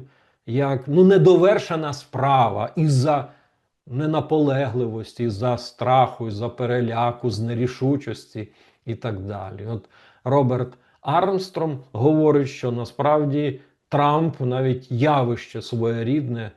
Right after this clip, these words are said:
е, народив, е, як державний діяч під назвою тако.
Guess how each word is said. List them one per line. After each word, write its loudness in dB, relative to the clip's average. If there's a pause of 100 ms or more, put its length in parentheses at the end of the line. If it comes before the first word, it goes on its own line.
(260)
е, -10
народив, 0
е, -20 (400)
як -6 (160)
державний 0
діяч -6
під -10
назвою -6 (360)
тако. -6